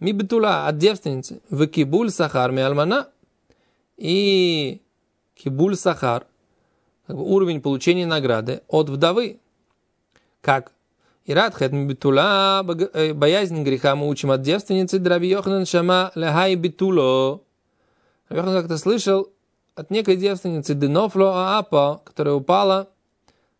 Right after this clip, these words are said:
на лицо, Векомар, и сказала, сказала так, "Рибоно шель олам, хозяин мира, Барата Ганеден,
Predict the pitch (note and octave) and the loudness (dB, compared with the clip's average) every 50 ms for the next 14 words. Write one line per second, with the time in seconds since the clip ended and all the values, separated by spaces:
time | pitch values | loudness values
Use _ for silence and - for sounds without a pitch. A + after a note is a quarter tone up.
0 | _ _ C#3+ C#3 D3+ D#3 D3+ D3 C#3+ C3+ - - D#3 F3+ G#3 F#3 D#3+ D#3 D3+ D#3 | _ _ -4 0 0 2 2 0 -2 -4 0 2 2 4 4 2 2 2 0 -2
1 | D#3 D#3 - D3+ D3+ F#3 F#3+ E3 D3 C#3+ E3 - - _ _ _ _ _ _ _ | -2 0 0 2 2 2 2 0 0 0 -2 -6 -10 _ _ _ _ _ _ _
2 | _ _ _ _ _ _ _ _ D3 - - - C#3+ C#3 C#3 C#3 D3 F#3 G3 F3 | _ _ _ _ _ _ _ _ -12 -4 0 2 2 2 2 2 2 2 2 2
3 | D3+ C#3+ D3 D3 C#3+ C#3+ D#3 F#3+ - _ _ _ _ _ _ _ _ _ _ _ | 2 2 2 2 0 -2 -4 -8 -16 _ _ _ _ _ _ _ _ _ _ _
4 | _ _ _ _ _ _ _ _ _ _ - C#3+ C#3+ C#3+ D#3 C#3 B2 B2+ C3 B2+ | _ _ _ _ _ _ _ _ _ _ 0 0 2 2 0 -2 0 -2 -4 -2
5 | C3+ C#3 D#3+ F#3+ G#3 F#3+ - G3 F#3+ F#3 G3 F#3+ E3+ D3 C#3 C#3+ D#3+ E3 E3+ G3 | -2 0 0 0 -2 0 0 0 2 2 2 0 -2 -2 -2 -2 0 0 0 0
6 | G#3 G3 F#3 E3 E3 D#3+ E3 F#3+ F#3 F#3 F3+ F#3 F#3 F#3 F#3 G3 F#3 E3 C#3 C#3 | 0 0 0 0 0 0 0 0 0 0 0 0 0 0 0 0 0 -2 -2 -4